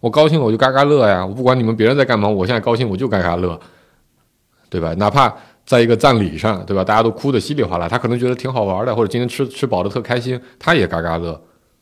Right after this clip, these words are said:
啊，他纯粹就是完全的有情绪来反应，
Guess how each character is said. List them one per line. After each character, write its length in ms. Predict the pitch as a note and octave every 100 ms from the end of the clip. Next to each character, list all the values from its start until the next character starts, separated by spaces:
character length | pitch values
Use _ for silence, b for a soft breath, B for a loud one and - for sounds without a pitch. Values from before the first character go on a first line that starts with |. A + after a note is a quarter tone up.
| _
啊， 240 | - E2 D#2+ _ _ _ _
他 80 | B2
纯 180 | - A2+
粹 140 | D#3+
就 80 | A#2
是 320 | F#2 F#2+ F2+ -
完 180 | G#2 G#2
全 160 | C3+ G#2
的 100 | F2+ D#2+
有 180 | - F2
情 160 | F2+ E2+
绪 100 | E2+
来 120 | E2
反 220 | E2 D2
应， 100 | D#2+